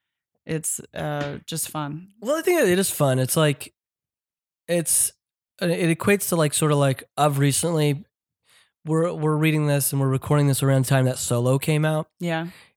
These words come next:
Speaker 2: And Solo, like, does this in the wrong way, where it's like, "Why don't you just give us an adventure with a young Solo?"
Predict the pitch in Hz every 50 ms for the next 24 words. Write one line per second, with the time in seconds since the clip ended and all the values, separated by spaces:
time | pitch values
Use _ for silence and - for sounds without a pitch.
0 | _ - 147 147 139 - - 175 175 185 190 180 175 160 139 - - 147 143 135
1 | - 151 131 - 135 135 123 117 120 120 123 123 127 123 113 104 101 104 110 117
2 | 123 - - 139 127 - 160 160 165 180 180 165 156 147 - - 160 147 143 -
3 | - 139 135 123 120 131 127 123 - 139 127 - 120 117 117 117 117 117 117 113
4 | - 117 107 101 98 95 92 95